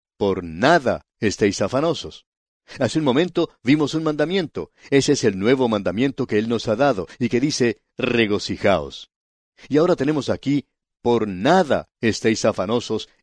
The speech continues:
en toda oración y ruego." Eso es lo que Pablo está diciendo aquí.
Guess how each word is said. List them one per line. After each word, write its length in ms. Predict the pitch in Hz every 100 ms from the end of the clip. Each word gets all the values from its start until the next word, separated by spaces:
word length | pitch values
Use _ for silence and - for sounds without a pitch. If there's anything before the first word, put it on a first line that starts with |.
| -
en 280 | 120 101 -
toda 340 | 135 147 139 135
oración 580 | 127 104 - 113 113
y 80 | 127
ruego." 440 | 131 170 156 82 - _ _ _ _ -
Eso 240 | 165 156
es 60 | 139
lo 100 | 139
que 100 | 123
Pablo 240 | 170 202
está 160 | 165 135
diciendo 340 | 120 110 104
aquí. 300 | 90 - 82